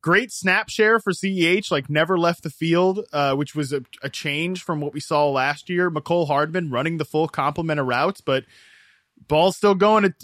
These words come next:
I mean, why not? Ball's still going to the two best players at, at the, their respective positions, or at least, you know, in the argument for Tyreek Hill. Like,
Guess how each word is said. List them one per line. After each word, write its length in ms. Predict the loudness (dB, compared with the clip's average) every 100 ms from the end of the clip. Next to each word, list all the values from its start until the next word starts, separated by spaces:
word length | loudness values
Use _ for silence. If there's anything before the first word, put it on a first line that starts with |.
| -6
I 80 | -2
mean, 160 | 0
why 200 | 2 2
not? 320 | 4 2 0
Ball's 280 | 2 2 2
still 160 | 0 2
going 180 | 2 2
to 60 |
the 60 | 0
two 200 | -2 0
best 280 | 2 0 0
players 340 | 2 2 0
at, 100 | -4
at 200 | -8 -4
the, 120 | -4
their 220 | 0 0
respective 420 | 0 0 -2 -2 -6
positions, 480 | -4 -2 -4 -6
or 80 | -6
at 80 | -4
least, 260 | -4 -4 -4
you 60 |
know, 140 | -4 -4
in 220 | -2 -2
the 60 |
argument 460 | 2 2 0 -4 -10
for 140 | -12
Tyreek 360 | -6 -4 -4 -6
Hill. 220 | -6 -6
Like, 240 | -6 -8